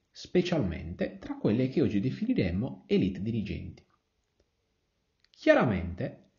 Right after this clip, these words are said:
questo sviluppo andò di pari passo con la complessificazione e burocratizzazione del contesto sociale e amministrativo sardo.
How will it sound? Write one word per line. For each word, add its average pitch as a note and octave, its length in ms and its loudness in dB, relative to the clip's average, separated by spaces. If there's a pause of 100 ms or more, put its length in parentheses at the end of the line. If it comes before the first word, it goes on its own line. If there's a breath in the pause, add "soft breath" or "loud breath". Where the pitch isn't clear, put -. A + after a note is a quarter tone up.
(140)
questo - 300 -4
sviluppo G3+ 580 4
andò G#2+ 240 2
di G2 140 0
pari F3+ 240 0
passo B2+ 400 -4
con G#2+ 120 -2
la G#2 120 -2
complessificazione A#2 1400 0
e G2 120 -4
burocratizzazione C#3 1080 -2
del D#3 160 -2
contesto F3 440 -2
sociale A3+ 600 -2
e G#3 80 -2
amministrativo G#3 680 0
sardo. E2+ 460 -10